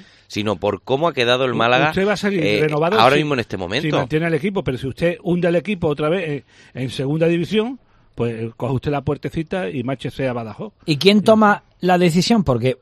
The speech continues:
Speaker 3: claro, es que esto también redunda un poco en el, eh, sistema actual de dirigencia del Málaga.
Speaker 2: Sí, ahí muy claro.
Speaker 3: Ahí
Speaker 2: La,
Speaker 3: es
Speaker 2: la
Speaker 3: a
Speaker 2: Cheica,
Speaker 1: A-,
Speaker 2: Amián.
Speaker 1: Amián, Amián no lo va a echar.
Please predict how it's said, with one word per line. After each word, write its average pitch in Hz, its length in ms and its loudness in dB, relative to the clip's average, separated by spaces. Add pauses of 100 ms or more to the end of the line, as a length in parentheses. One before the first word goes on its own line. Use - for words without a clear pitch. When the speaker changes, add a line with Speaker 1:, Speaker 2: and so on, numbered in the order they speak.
Speaker 3:
claro, 175 380 0
es 107 100 -8
que 175 260 2
esto 143 300 -2
también 160 260 0
redunda 165 300 2
un 160 100 0
poco 165 200 0
en 165 80 -2
el, 123 280 0 (300)
eh, 104 340 -10 (280)
sistema 151 420 0
actual 160 280 2
de 175 140 6
dirigencia 139 460 2
del 117 160 0
Málaga. 190 400 -6
Speaker 2:
Sí, 120 220 -12 (220)
ahí 131 200 -2
muy 151 160 -4
claro. 117 320 -6 (280)
Speaker 3:
Ahí 131 180 2
Speaker 2:
La, 160 40 8
Speaker 3:
es 151 120 4
Speaker 2:
la 139 160 4
Speaker 3:
a - 20 6
Speaker 2:
Cheica, 165 420 -2
Speaker 1:
A-, 139 240 -6
Speaker 2:
Amián. 127 80 2
Speaker 1:
Amián, 185 300 4
Amián 156 300 2
no 170 80 0
lo 123 100 2
va 107 60 2
a - 20 2
echar. 87 180 -10